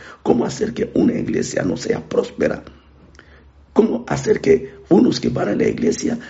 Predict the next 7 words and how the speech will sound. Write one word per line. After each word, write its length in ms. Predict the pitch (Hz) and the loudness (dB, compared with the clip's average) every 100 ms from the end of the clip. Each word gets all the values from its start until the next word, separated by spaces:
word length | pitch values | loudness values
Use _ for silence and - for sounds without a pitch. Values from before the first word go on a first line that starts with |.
| - | -8
pero 240 | - - - | -2 -2 0
que 120 | - | 0
no 100 | - | -2
sean 280 | - - - | -2 -2 -2
personas 520 | - - - - - | -4 -4 -4 -4 -6
prósperas. 800 | - - - - - - - - - - - | -14 -2 -2 -2 -4 -4 -6 -14 -20 -2 2
Él 160 | 233 | 2